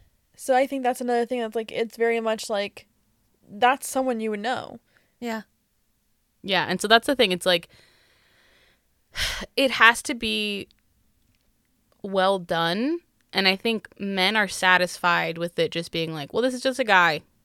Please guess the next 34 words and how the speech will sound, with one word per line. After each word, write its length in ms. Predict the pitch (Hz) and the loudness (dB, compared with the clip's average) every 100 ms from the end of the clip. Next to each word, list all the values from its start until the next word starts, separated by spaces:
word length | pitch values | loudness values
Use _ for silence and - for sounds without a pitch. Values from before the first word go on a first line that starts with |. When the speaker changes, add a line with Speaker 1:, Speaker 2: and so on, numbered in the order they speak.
| _ _ _ - | _ _ _ -4
Speaker 3:
Look 160 | 202 | 0
at 60 | 208 | 2
how 80 | 196 | 4
bad 200 | 185 185 | 6 4
he 120 | 170 | 2
is," 140 | 101 - | -4 -8
to 100 | 170 | -6
women. 420 | 156 - 50 - | -6 -6 -12 -10
And 120 | - 190 | -2 0
it's 80 | 214 | 4
Speaker 2:
Mm-hmm. 40 | |
Speaker 3:
like, 200 | 185 - - - - - | 2 2 -12 -20 -20 -4
usually 280 | 233 285 262 | -2 0 0
it 80 | |
just 180 | - 196 | -2 -4
ends 140 | 185 175 | -4 -4
up 80 | 175 | -4
being 160 | 175 | -2
more 100 | 170 | -4
triggering 580 | 165 185 175 196 247 302 - _ _ _ | -4 -6 -4 -4 -2 -6 -8 _ _ _
than 220 | 185 180 165 | -4 -2 0
Speaker 2:
Mm-hmm. 20 | |
Speaker 3:
anything. 600 | 160 202 233 240 269 285 _ _ _ _ _ _ - | -2 -2 -2 0 -2 -6 _ _ _ _ _ _ 0
Um, 680 | 185 180 170 156 147 175 - _ _ _ _ _ _ - | 4 4 2 -2 -6 -10 -12 _ _ _ _ _ _ -10
it 120 | 214 | -8
can 240 | - 196 | 0 0
be 100 | 208 | 0
done 160 | 185 165 | -2 -4
effectively. 760 | 160 - - 175 165 175 233 - _ _ _ | -6 -8 -8 -10 -10 -10 -10 -14 _ _ _
It 140 | 180 | -6
can 300 | - 190 185 | -6 -6 -6
be 120 | 180 175 | -6 -6
done 600 | 170 170 165 160 175 - - | -4 -4 -4 -8 -10 -14 -10
well. 640 | 175 170 151 151 170 | -2 0 0 -4 -6